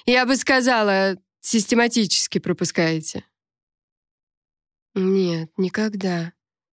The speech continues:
Никогда Энса не оказывалась в таком положении. В учёбе, посещаемости, готовности к ответу и экзамену она всегда была на высоте. Ни единого слова укора от кураторов и преподавателей она не слышала.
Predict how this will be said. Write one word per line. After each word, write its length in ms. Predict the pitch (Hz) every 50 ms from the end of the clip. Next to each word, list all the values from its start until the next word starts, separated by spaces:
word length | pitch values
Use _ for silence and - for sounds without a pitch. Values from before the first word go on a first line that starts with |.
| _ _ _ _ _ _ _ _ _
Никогда 500 | - 185 180 - 226 226 220 214 214 190 185 180 185
Энса 240 | 180 175 - - 185
не 120 | 180 180
оказывалась 580 | 180 175 - - 208 214 214 196 190 180 170 -
в 40 | -
таком 280 | 190 185 - 202 190
положении. 680 | 190 196 190 190 190 185 185 175 165 160 160 160 170 - _ _ _ _ _ _ _ _ _ _
В 100 | 185 185
учёбе, 520 | - - - 196 208 240 247 208 208 185
посещаемости, 920 | - 196 180 - 185 170 - - 190 214 240 240 220 202 185 - - -
готовности 600 | 170 185 180 175 208 208 226 240 214 196 - -
к 80 | 202 -
ответу 420 | 180 - - 196 208 220 214 208
и 160 | 190 185 180 175
экзамену 520 | 165 165 175 185 202 233 240 226 202 185
она 180 | 175 170 175 170
всегда 400 | - - 202 165 180 180 175 185
была 260 | 185 202 196 202 208
на 120 | 208 202
высоте. 640 | 190 202 - - 226 214 - - 226 190 170 156 - - _ _ _ _ _ _ _ _ _ _ _ _
Ни 120 | 202 208 214
единого 440 | 208 190 185 240 254 240 208 185
слова 320 | 185 - - 214 220 214 220
укора 480 | 208 196 180 - - 185 196 208 214
от 140 | 196 190 -
кураторов 600 | - 196 185 185 190 190 190 - 185 185 170 -
и 60 | 185
преподавателей 800 | 165 - 180 170 - 175 180 175 175 185 202 202 - 196 185 180
она 140 | 175 175 180
не 120 | 185 196 202
слышала. 680 | 196 - 262 277 254 214 - - - 165 160 160 160